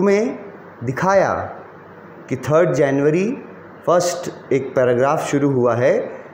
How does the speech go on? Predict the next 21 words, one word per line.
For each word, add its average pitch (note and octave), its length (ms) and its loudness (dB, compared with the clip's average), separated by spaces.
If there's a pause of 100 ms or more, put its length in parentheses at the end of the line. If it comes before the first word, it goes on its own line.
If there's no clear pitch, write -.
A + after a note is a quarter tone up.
(140)
जहाँ C3+ 220 -2
पर E3 480 0 (600)
ये B2+ 120 2
लिखा B2+ 280 -2
हुआ C#3 420 2
है D#3+ 420 2
कि C#3 40 0
on, B2 240 -2
in C3 440 0
the C3+ 180 2
morning F3 460 2
of, G3 260 2
uh, C#3 1000 2
third E3 320 2
जनवरी C3+ 760 2 (1800)
वो D#3+ 180 4
लोग F#3 680 2
क्या D3+ 180 0
किए C#3+ 300 0
थे, F3+ 320 0 (400)
थोड़ा C#3+ 300 2